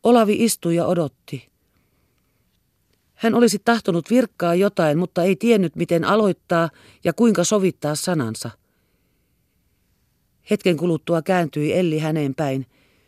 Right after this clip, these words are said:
pyyhki hiukset otsaltaan, katsoi häneen silmät suurina kyyneleistä,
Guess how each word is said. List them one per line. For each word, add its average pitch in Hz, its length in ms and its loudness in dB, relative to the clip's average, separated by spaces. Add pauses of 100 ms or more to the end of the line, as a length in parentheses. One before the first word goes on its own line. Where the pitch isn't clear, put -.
(400)
pyyhki 190 380 -2
hiukset 196 420 0
otsaltaan, 156 760 -4
katsoi 170 480 -2
häneen 170 360 -2
silmät 185 380 0
suurina 165 500 -4
kyyneleistä, 156 760 -2